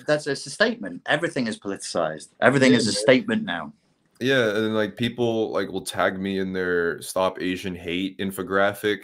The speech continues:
Speaker 2: or they'll, like, ask me what my thoughts are, and I'm like, "I don't know, just don't kill people."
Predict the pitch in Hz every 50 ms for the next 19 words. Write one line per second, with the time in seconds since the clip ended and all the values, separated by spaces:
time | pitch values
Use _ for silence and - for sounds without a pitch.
0 | - _ _ _ _ _ _ _ _ _ _ - - 98 95 92 92 92 92 90
1 | 90 90 87 87 87 87 87 85 80 67 87 92 92 90 90 90 90 85 80 90
2 | 87 85 82 - - 87 87 90 87 - - 92 92 92 92 90 87 87 90 -
3 | 90 85 85 82 - 85 82 82 82 - - 95 90 92 95 95 98 98 - 87
4 | 90 90 90 87 87 85 85 - 90 92 92 90 90 90 85 95 92 95 92 -
5 | - - 80 82 78 95 92 90 92 92 95 98 98 -